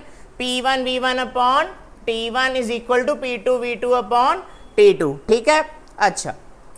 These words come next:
अब एक चीज़ जो हमने इस चैप्टर में और सीखी है, कन्वर्जन, डिग्री सेल्सियस को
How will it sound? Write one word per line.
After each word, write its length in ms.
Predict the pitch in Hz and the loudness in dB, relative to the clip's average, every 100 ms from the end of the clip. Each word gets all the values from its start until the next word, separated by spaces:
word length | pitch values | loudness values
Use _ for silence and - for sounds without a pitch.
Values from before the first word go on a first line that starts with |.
| - | 4
अब 240 | 247 262 269 | 6 6 4
एक 300 | 269 294 - | 6 6 4
चीज़ 300 | 269 277 240 | -4 -2 2
जो 100 | 277 | 4
हमने 280 | 269 262 277 | 4 2 0
इस 140 | 269 - | 0 2
चैप्टर 320 | 254 254 254 | 2 2 -4
में 160 | 269 262 | -4 2
और 240 | 220 226 | 6 6
सीखी 480 | 226 262 240 247 254 | 4 -2 -6 -6 2
है, 180 | 262 269 269 | 6 6 4
कन्वर्जन, 720 | 285 262 233 196 156 185 151 - - - - | 0 2 2 2 2 0 -2 -6 -18 -20 -6
डिग्री 480 | 165 226 208 262 285 | 0 0 0 0 0
सेल्सियस 680 | 285 262 247 233 254 254 - | 2 4 4 0 0 0 -2
को 240 | - 285 | 2 2